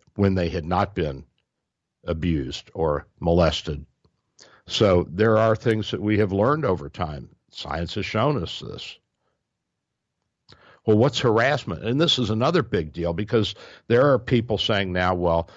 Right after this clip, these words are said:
there's cyberbullying, and why do these websites like Facebook and,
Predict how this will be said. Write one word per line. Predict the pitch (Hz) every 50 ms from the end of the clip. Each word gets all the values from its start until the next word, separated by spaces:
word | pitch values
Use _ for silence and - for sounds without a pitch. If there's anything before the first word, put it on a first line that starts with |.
| - - - _ _
there's | - 92 87 85 - -
cyberbullying, | - 98 104 117 98 101 80 73 85 104 110 104 90 76 80 76 69 73
and | 73 69
why | 78 85 107 131
do | 139 131
these | 110 120 113 101 -
websites | 113 110 110 95 - 113 101 98 95 -
like | 92 92 92 90 -
Facebook | - 98 95 98 - - - - 101 101 95 98 -
and, | 82 76 73 78 80